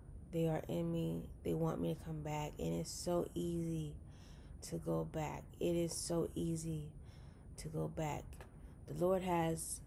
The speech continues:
no issue with Pomajira. Of course, he wants me to worship just him, but he has no issues with Pomajira. But the Lord wants me to just work with him, but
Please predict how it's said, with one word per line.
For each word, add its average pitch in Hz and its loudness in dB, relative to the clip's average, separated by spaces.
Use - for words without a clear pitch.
no 170 2
issue 165 2
with 156 -6
Pomajira. 156 0
Of - -8
course, 185 4
he 170 4
wants 160 6
me 170 6
to 165 6
worship 160 2
just 147 -4
him, 143 -2
but 165 4
he 175 4
has 165 4
no 165 2
issues 160 2
with 165 2
Pomajira. 160 0
But 165 2
the 165 2
Lord 165 8
wants 160 0
me 160 0
to 151 -6
just 160 -4
work 170 0
with 160 -2
him, 151 -2
but 160 0